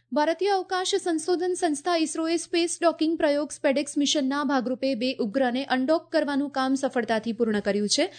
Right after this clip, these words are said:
જે દેશની અવકાશ સંશોધન યાત્રામાં એક મહત્વનું સીમાચિહ્ન છે.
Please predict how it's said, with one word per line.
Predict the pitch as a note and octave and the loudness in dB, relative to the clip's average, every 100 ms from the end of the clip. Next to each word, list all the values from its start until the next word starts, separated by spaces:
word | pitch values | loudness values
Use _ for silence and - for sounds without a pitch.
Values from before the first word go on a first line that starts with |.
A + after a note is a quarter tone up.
| - - A3 | -18 -14 -2
જે | D#4 | -2
દેશની | C#4 E4 F4 F#4 G4+ | 0 0 0 -2 -2
અવકાશ | D#4 D#4+ F4+ F4+ | 0 0 0 -2
સંશોધન | F4+ F#4+ F4+ D#4 E4+ E4+ E4+ | -2 -2 0 0 0 0 0
યાત્રામાં | E4 D4 D4 C#4 D4+ D4+ | 0 -2 -2 -2 -2 -2
એક | D#4 C4+ | -2 0
મહત્વનું | C#4+ D4+ D4 C#4 D4+ | 0 -2 -2 -4 0
સીમાચિહ્ન | C#4 B3 G#3+ A3 G3 | 0 0 -2 -4 -4
છે. | G3 A3 | -4 -6